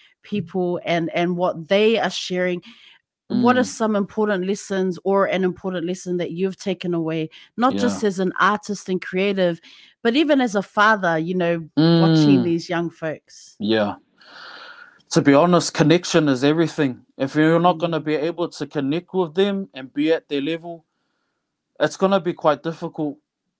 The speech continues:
Speaker 2: to,
Speaker 1: Mm.
Speaker 2: to go or do anything else. Um, just being able to, you know, it might be just something as simple as playing ping pong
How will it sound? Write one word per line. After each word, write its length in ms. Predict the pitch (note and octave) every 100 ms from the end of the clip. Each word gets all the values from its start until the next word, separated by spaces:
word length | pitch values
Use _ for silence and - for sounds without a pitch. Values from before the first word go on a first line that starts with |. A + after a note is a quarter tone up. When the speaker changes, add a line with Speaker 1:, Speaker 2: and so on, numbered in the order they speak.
| _
Speaker 2:
to, 520 | - E3 D3+ C#3 C3
Speaker 1:
Mm. 120 | D3 -
Speaker 2:
to 100 | C#3
go 360 | D3 C#3 C3+ - _
or 160 | C3+ C3
do 220 | D#3+ D#3
anything 440 | E3+ E3 C#3+ C#3+ D3
else. 400 | G#3 A#3 - - _ _ _
Um, 440 | - C#3+ C#3 C3+ B2+ _ _ _ _ _ _
just 200 | G#3 -
being 160 | G#3
able 240 | G#3+ G#3 G#3
to, 140 | -
you 120 | F#3+
know, 160 | G3 G#3
it 40 |
might 220 | A3 G3+ G3
be 100 | E3+
just 200 | E3+ -
something 360 | F#3 E3 E3
as 140 | D3+ -
simple 340 | F#3+ F3+ D#3+
as 120 | C#3+
playing 280 | - D#3+ C#3+
ping 260 | D#3+ F3 F#3
pong 340 | D#3 B2+